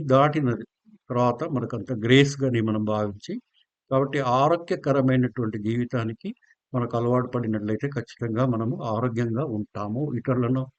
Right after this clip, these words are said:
సంతోషపెట్టి మనం సంతోషంగా ఉండి ప్రతిదానికి నిరుత్సాహపడకుండా ఉన్నట్లయితే ఖచ్చితంగా ఆరోగ్యంగా ఉండగలుగుతాం. ఒక స్టడీ పబ్లిష్ చేశారు, ఎన్ఈజేఎం found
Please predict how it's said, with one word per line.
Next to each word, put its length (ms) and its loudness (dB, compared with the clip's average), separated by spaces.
సంతోషపెట్టి 680 2
మనం 240 0
సంతోషంగా 640 -4
ఉండి 200 -2
ప్రతిదానికి 640 0
నిరుత్సాహపడకుండా 1040 -4
ఉన్నట్లయితే 560 4
ఖచ్చితంగా 600 2
ఆరోగ్యంగా 640 2
ఉండగలుగుతాం. 600 0
ఒక 200 0
స్టడీ 440 4
పబ్లిష్ 420 2
చేశారు, 420 0
ఎన్ఈజేఎం 640 2
found 320 0